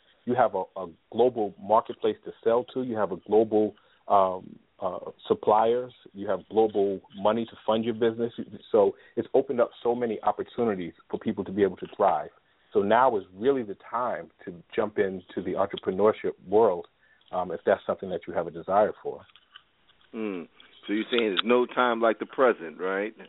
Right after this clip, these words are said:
Speaker 1: Absolutely. Absolutely.
Speaker 2: So we,
Speaker 1: This,
Speaker 2: if we
Speaker 1: this
Speaker 2: have
Speaker 1: is
Speaker 2: a
Speaker 1: the best
Speaker 2: desire,
Speaker 1: time.
Speaker 2: to, yes,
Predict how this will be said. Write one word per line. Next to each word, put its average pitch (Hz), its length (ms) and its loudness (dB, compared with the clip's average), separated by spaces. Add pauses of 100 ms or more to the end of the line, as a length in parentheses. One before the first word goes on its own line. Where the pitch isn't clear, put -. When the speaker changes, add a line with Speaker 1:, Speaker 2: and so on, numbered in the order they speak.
Speaker 1:
Absolutely. 92 840 -2 (360)
Absolutely. 101 340 -4
Speaker 2:
So 92 80 -4
we, 107 180 0
Speaker 1:
This, 101 260 -2
Speaker 2:
if - 60 -14
we 113 100 2
Speaker 1:
this 120 80 6
Speaker 2:
have 120 120 4
Speaker 1:
is - 20 0
Speaker 2:
a 127 40 -2
Speaker 1:
the 123 100 -8
best 123 120 4
Speaker 2:
desire, 113 380 4
Speaker 1:
time. - 20 -6 (680)
Speaker 2:
to, 90 60 -16
yes, 92 260 0